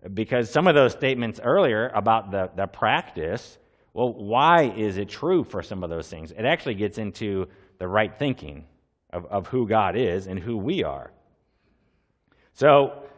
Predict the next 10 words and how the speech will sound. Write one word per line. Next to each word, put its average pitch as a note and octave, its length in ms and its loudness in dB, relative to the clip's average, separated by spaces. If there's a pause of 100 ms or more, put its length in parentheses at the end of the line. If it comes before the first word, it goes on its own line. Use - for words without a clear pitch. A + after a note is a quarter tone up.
(120)
there's B2+ 280 2
much E3 260 4
work D3 260 4
to D3 40 -4
be C3+ 120 -2
done, B2 420 2 (680)
um, G2+ 300 -6
in G#2+ 140 -4
the F#2+ 80 -6
church. - 420 -10